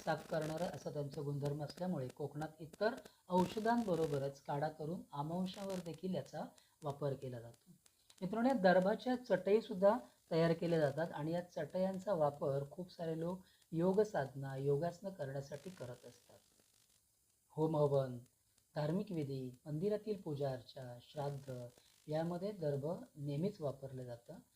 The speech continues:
आणि म्हणूनच याचं महत्त्व अनन्यसाधारण आहे. अशा या पवित्र दर्भाच्या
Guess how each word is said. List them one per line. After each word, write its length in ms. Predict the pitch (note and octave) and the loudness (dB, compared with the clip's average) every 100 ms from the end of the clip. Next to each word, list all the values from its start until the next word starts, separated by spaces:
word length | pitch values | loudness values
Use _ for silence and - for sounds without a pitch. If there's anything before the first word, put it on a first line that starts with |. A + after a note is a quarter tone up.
| _ _ | _ _
आणि 140 | D3 | -6
म्हणूनच 440 | D#3+ D#3+ F3 G#3+ G3+ | -4 -4 -4 -6 -4
याचं 260 | C#3 - | -6 -4
महत्त्व 340 | C#3+ C3 C3 G#3+ | -6 -6 -8 -10
अनन्यसाधारण 880 | - C3+ C3 C3 C3 B2 A#2+ A#2+ A#2+ | -8 -8 -6 -8 -8 -10 -10 -10 -12
आहे. 200 | A#2 A#2+ - _ _ _ _ _ _ _ _ _ _ _ - | -16 -20 -20 _ _ _ _ _ _ _ _ _ _ _ -16
अशा 240 | D#3 - | -4 4
या 160 | D#3+ E3+ | 6 6
पवित्र 760 | E3+ F3 F3+ A3+ - D3+ C3 C#3 - _ _ | 6 4 4 2 2 2 2 0 -8 _ _
दर्भाच्या 640 | C#3+ D3 D#3 E3 G3+ A3+ | 2 4 4 2 -2 -2